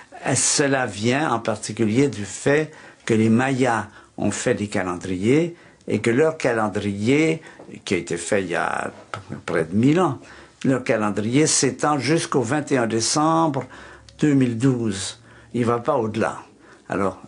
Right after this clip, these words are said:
évidemment, ça a été un bon sujet pour dire, « Ben voilà, ils annoncent la fin du monde. » J'ai pas lu leur manuscrit, mais à ce qu'on m'a dit, ils annoncent rien du tout.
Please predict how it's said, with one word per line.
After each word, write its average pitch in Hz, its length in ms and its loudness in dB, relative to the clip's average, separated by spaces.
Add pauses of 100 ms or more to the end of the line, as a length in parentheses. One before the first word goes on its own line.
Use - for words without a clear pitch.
(100)
évidemment, 92 640 -4 (100)
ça - 200 -2
a - 20 2
été 95 180 -2
un 98 120 2
bon 117 180 0
sujet 110 420 2
pour 101 160 -4
dire, « 107 240 0
Ben 101 120 -2
voilà, 117 400 0 (340)
ils 95 200 -2
annoncent 95 280 -6
la 67 80 -2
fin - 140 -8
du - 160 -6
monde. » 117 260 2 (640)
J'ai 101 160 0
pas 123 120 0
lu 113 480 0
leur 90 160 -6
manuscrit, 90 540 -6
mais - 80 -6 (100)
à - 80 -8
ce - 120 -6
qu'on 101 140 -4
m'a 90 160 -4
dit, 139 220 2
ils 98 140 0
annoncent 85 340 -4
rien 113 220 0
du 92 160 -6
tout. 131 260 2